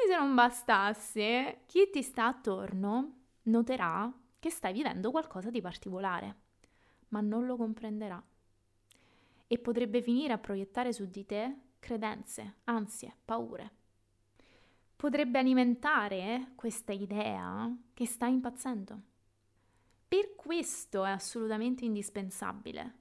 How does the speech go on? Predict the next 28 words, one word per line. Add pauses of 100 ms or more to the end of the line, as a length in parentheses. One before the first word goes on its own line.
(220)
rimanere
centrati
e
fermi, (480)
anche
se
letteralmente
non
si
ha
idea
di
dove
si
sta
andando (340)
e
anche
se
le
proiezioni
arrivano
dalle
persone
più
vicine
a
noi.